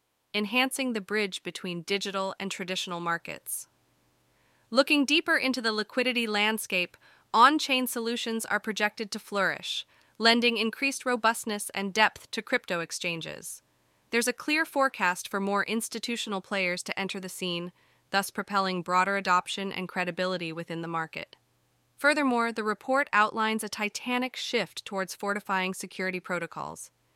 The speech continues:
an evolution critical in this digital age. Complementing this is the anticipated rise of smarter and more intuitive smart contract wallets, making user interactions seamless.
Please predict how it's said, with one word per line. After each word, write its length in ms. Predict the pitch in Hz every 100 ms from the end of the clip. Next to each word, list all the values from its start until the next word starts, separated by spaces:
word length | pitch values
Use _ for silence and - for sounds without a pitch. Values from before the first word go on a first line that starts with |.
| _
an 120 | - 208
evolution 560 | 214 220 214 - 196
critical 540 | - 220 214 - 160 151
in 160 | 180
this 160 | 180 -
digital 440 | 175 170 165 165
age. 460 | - 160 147 - - _ _ _ _ _ _
Complementing 640 | - 294 311 254 220 226 208
this 320 | 202 208 - -
is 160 | 208
the 160 | 214 208
anticipated 640 | 202 240 - 240 226 214
rise 400 | 196 202 196 190
of 160 | - 185
smarter 520 | - 226 220 233 240
and 200 | - 202
more 160 | 196 202
intuitive 560 | 190 185 226 214 196
smart 340 | - - 196 -
contract 520 | 190 175 - 165 -
wallets, 540 | 165 156 156 - - - _ _ _
making 380 | 220 233 262 240
user 300 | 247 269 254
interactions 760 | 220 214 196 190 - 180 175
seamless. 680 | - 208 196 160 143 - -